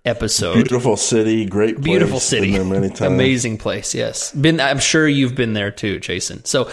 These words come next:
Speaker 1: he was
Speaker 2: I, I
Speaker 1: asking
Speaker 2: go to YouTube every day for, like, an hour and a half
Speaker 1: <laughs> Of course
Speaker 2: in
Speaker 1: you
Speaker 2: bed.
Speaker 1: do.
Speaker 2: I just, I love YouTube. Love
Speaker 1: And
Speaker 2: YouTube.
Speaker 1: he was question-, he was asking this question on the urgent care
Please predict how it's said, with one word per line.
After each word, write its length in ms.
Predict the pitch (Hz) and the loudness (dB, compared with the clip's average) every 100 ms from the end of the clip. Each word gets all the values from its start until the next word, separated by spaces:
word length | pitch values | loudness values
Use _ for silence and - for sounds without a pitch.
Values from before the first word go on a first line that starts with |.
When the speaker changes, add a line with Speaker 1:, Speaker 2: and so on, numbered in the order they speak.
| - - | -10 -4
Speaker 1:
he 140 | 143 165 | 2 4
was 140 | 165 | 4
Speaker 2:
I, 40 | 196 | 2
I 160 | 143 170 | 0 2
Speaker 1:
asking 320 | 175 135 123 | 2 4 2
Speaker 2:
go 60 | |
to 80 | 131 123 | 2 2
YouTube 40 | |
every 280 | 117 127 107 | 2 2 -2
day 460 | 92 - 101 110 95 | -4 -2 0 2 0
for, 240 | - 95 92 | -2 0 0
like, 140 | - | 0
an 100 | 92 | -2
hour 200 | 92 101 | -2 -2
and 80 | 98 | -2
a 40 | 95 | -2
half 200 | 98 98 | 0 -2
Speaker 1:
<laughs> 20 | |
Of 100 | - | -2
course 380 | 95 165 92 95 | 0 0 2 0
Speaker 2:
in 80 | 85 | 0
Speaker 1:
you 60 | |
Speaker 2:
bed. 0 | |
Speaker 1:
do. 40 | 104 | -2
Speaker 2:
I 40 | |
just, 160 | 120 110 | -2 -2
I 140 | - | 0
love 440 | 117 104 107 107 101 | 0 0 0 0 0
YouTube. 540 | 95 92 - 95 92 - _ - 233 202 | -2 -4 -4 -6 -6 -12 _ -8 -4 -4
Love 340 | 101 104 104 | -2 0 2
Speaker 1:
And 240 | 131 151 90 | 2 2 0
Speaker 2:
YouTube. 280 | - 85 87 - _ _ | -4 -6 -6 -12 _ _
Speaker 1:
he 180 | - 175 | -2 2
was 100 | 170 | 2
question-, 340 | - 185 - 151 | 2 0 0 0
he 100 | 147 | 0
was 140 | 131 | 0
asking 380 | - 147 - 165 | -2 -2 -2 -2
this 140 | 143 | -2
question 320 | - 135 - 120 | -2 -4 -2 -4
on 80 | 110 | -6
the 100 | - | -4
urgent 320 | 117 117 - | -4 -4 -6
care 440 | - 101 85 95 | -6 -4 -4 -8